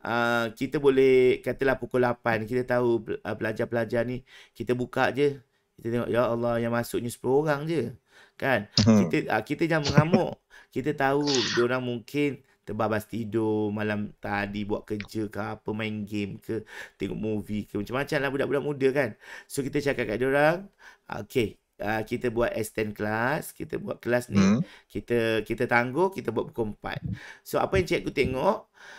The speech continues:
Speaker 1: jadual waktu ni, ah, cikgu ubah, kelas pagi semua dah cancel, pergi ke, kepada kelas petang.
Speaker 2: Petang.
Speaker 1: Petang dan malam.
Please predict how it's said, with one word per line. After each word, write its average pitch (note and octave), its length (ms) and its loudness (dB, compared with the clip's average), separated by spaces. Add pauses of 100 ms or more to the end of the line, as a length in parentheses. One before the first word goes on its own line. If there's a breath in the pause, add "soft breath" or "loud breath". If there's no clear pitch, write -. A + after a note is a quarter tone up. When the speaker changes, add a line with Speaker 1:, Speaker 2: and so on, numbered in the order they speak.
(240 loud breath)
Speaker 1:
jadual D#3+ 420 6
waktu E3 280 4
ni, G#3 120 4 (380)
ah, D3+ 540 4
cikgu D#3+ 360 -2
ubah, D3+ 320 4 (280)
kelas F3+ 320 4
pagi F3+ 320 2
semua F#3+ 300 -2
dah E3 120 4
cancel, D#3+ 680 2
pergi E3 280 -2
ke, D#3 140 0 (200)
kepada C#3+ 320 0
kelas C#3+ 280 0
petang. A#2+ 380 -2
Speaker 2:
Petang. F#2+ 500 2 (160)
Speaker 1:
Petang E3 420 2
dan C#3+ 160 4
malam. A2+ 460 0